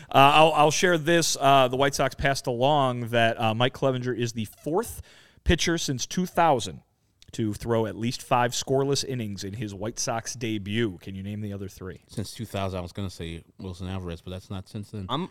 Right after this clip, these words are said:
Speaker 3: I'm gonna take a, a guess. I think I know one. I think one is Lance Lynn.
Speaker 1: No.
Speaker 3: Okay, I thought that was his
Speaker 2: Five
Speaker 3: home
Speaker 2: innings,
Speaker 3: opener.
Speaker 2: no runs.
Speaker 1: At least five innings. I believe everybody else went more than five innings, but yeah.
Speaker 2: Whew. Um, just gonna take a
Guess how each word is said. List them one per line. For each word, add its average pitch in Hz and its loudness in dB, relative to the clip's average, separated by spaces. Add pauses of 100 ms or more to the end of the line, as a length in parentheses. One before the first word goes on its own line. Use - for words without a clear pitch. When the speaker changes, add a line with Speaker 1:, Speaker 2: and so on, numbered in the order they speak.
Speaker 3:
I'm 147 -2
gonna 196 -2
take 190 -4
a, 151 -8 (120)
a 123 -2
guess. 127 0
I 113 0
think 147 -6
I 156 0
know 131 -2
one. 113 -2
I 127 -2
think 123 -6
one 117 -2
is 139 -2
Lance 110 -4
Lynn. 101 -8
Speaker 1:
No. 92 -10 (140)
Speaker 3:
Okay, 87 -14
I 95 -18
thought 98 -14 (540)
that 104 -14
was 101 -12
his 98 -12
Speaker 2:
Five 117 2
Speaker 3:
home 131 2
Speaker 2:
innings, 127 0
Speaker 3:
opener. 113 -2
Speaker 2:
no 113 6
runs. 92 -2 (580)
Speaker 1:
At 107 -6
least 131 0
five 98 0
innings. 85 -10
I 104 -2
believe 107 -2
everybody 107 -2
else 101 -6
went 98 -10 (120)
more 104 -6
than 92 -10
five 87 -10
innings, 82 -14
but - -16
yeah. 80 -16 (200)
Speaker 2:
Whew. 135 -6 (420)
Um, 107 -2
just - -16
gonna 104 -4
take - -8
a 95 -4